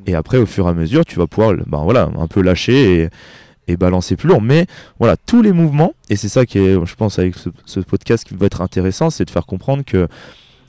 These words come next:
tous les mouvements sont adaptables. On disait en haltéro, si tu ne, tu n'es pas, entre guillemets, maître de ton corps et que si on te demande de placer ton dos, tu n'y arrives pas, et ben avec un stick en P V C,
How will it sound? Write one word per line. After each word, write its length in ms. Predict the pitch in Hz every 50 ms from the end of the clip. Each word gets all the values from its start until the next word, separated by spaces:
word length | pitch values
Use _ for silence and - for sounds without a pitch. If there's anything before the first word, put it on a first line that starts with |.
| - _ _ _ _
tous 140 | - 196 175
les 80 | 156
mouvements 400 | 135 123 113 113 123 135 135 - - -
sont 220 | - - - 117
adaptables. 360 | 113 113 113 - - 87 76 - _ _ -
On 100 | 92 90
disait 200 | 87 90 104 117
en 80 | 107
haltéro, 500 | 92 85 - - 90 80 98 147 165 - - - - - - - - _ -
si 520 | - - - - - 156 170 175 175 160 - - _ _ _
tu 160 | - 104 98
ne, 220 | 98 95 95 95
tu 180 | 92 - - 101
n'es 80 | 98 90
pas, 240 | - 117 120 120
entre 240 | 110 98 - - 95
guillemets, 200 | 92 98 104 107
maître 300 | 107 117 120 - - 104
de 100 | 98 98
ton 200 | 95 - 98 95
corps 260 | - - 123 123 113
et 80 | 98 87
que 360 | - - 92 92 95 92 87 85
si 100 | - -
on 80 | 95
te 100 | - -
demande 260 | 98 95 104 107 104
de 100 | 92 90
placer 320 | 82 - 101 95 - 98 92
ton 160 | - 95 95
dos, 120 | 107 113
tu 140 | 113 - -
n'y 80 | 90 85
arrives 180 | 78 78 -
pas, 200 | - 127 151 190 - - - - - - - -
et 60 | 92
ben 140 | 95 98 101
avec 220 | 101 95 - -
un 60 | 98
stick 280 | 90 - - 143 131 117
en 80 | 107
P 120 | 92 101 95
V 100 | 92 90
C, 200 | - - 240 311